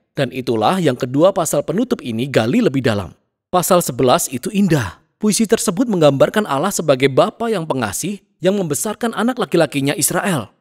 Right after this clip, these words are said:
dan kemudian berbagi segala sesuatu dengan dia. Tetapi anak itu bertumbuh dan memberontak dan berbalik dari bapaknya, mengambil keuntungan dari kemurahan hatinya. Jadi dalam puisi ini, Allah tercabik-cabik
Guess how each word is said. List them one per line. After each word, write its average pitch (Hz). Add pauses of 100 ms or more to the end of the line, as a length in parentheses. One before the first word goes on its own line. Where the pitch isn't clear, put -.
(160)
dan 143
kemudian 135
berbagi 156
segala 139
sesuatu 208
dengan 135
dia. 110 (240)
Tetapi 240
anak 220
itu 190
bertumbuh 147
dan 156
memberontak 139
dan 143
berbalik 135
dari 139
bapaknya, 110 (320)
mengambil 143
keuntungan 147
dari 123
kemurahan 151
hatinya. 110 (400)
Jadi 165
dalam 151
puisi 156
ini, 117 (160)
Allah 202
tercabik-cabik 147